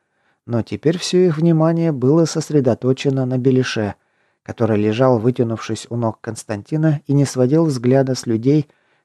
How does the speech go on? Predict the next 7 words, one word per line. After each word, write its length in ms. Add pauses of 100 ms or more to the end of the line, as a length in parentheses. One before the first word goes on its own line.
готовый 600
при 180
малейшей 520
угрозе 460
хозяину 640 (160)
атаковать 680
их. 200